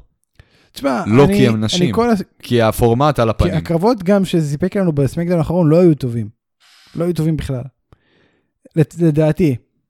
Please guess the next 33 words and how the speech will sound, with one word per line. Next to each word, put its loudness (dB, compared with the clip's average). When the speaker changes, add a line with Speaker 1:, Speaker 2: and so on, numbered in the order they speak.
Speaker 1:
וחבל, 2
היה 0
שם -2
את -4
סזארו 2
ופין 0
Speaker 2:
אני 0
Speaker 1:
בלור 2
שיש -2
להם, -4
אה, -4
אחלה -4
כלים -2
לתת -8
קרב -8
טוב. -8
אה, -6
לא, -4
לא -4
קרה 0
כלום. 0
וטוב, -4
מי, -2
מי 0
לדעתך -4
מנצחים 0
את -6
הדבר 2
הזה 0
וכמה -2
רלוונטי -2
זה -14
יהיה? -18